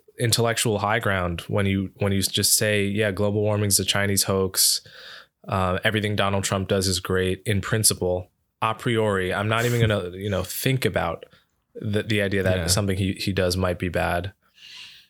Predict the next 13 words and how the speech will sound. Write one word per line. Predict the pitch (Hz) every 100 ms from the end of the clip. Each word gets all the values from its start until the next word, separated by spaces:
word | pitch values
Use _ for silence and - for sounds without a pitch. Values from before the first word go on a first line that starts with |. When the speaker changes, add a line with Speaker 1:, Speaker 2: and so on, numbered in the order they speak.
| _ _ _ - _ _ _
Speaker 1:
You | 143
just | 143 151
lo-, | 160
you, | 160 143 117
you | 131
lose | 135 139
the | 131
right | 120
to | 113
complain, | 101 95 98 92
in |
my | 87 87
opinion. | - 90 87